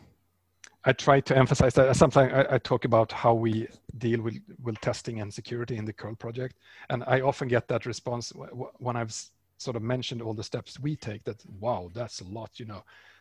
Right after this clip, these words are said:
that's really a lot of work. And, and I, I never did all that. And our project is like this." And, and of course, I think a little bit of what we discussed before, that you have to start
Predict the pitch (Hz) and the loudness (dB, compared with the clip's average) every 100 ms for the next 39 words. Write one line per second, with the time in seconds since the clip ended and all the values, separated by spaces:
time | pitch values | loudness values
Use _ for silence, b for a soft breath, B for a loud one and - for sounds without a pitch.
0 | - 139 - 127 95 110 101 107 - 104 | -10 -8 -8 -14 -6 -2 -2 -4 -6 -4
1 | 110 117 90 98 110 90 - 95 104 98 | -2 -2 -2 -2 -2 -4 -10 -12 -12 -14
2 | b b b b - 123 117 - - 120 | b b b b -4 -2 -2 -10 -6 -2
3 | 135 127 107 104 98 104 92 101 110 101 | 0 -2 -2 -4 -6 -6 -8 -4 -4 -4
4 | 101 101 - B - 131 151 113 107 101 | -10 -12 -18 B -6 -4 -4 -6 -8 -10
5 | 92 - 101 - 123 127 110 B B 131 | -12 -12 -10 -8 -6 -6 -8 B B -2
6 | 113 B B B 127 - 147 135 - _ | -4 B B B -10 4 4 4 -8 _
7 | _ 147 143 139 - - - - _ - | _ 4 6 2 0 -16 -18 -18 _ -14
8 | - 143 143 139 131 127 120 123 123 123 | 0 6 8 10 10 10 8 4 2 0
9 | - 123 110 - 123 - 117 - 120 113 | 0 -4 -4 -6 -6 -2 -4 -4 -10 -8
10 | - 117 117 120 120 135 - - - 143 | -4 -4 0 -2 0 -2 -4 -10 -6 0
11 | 135 123 - | 2 0 -4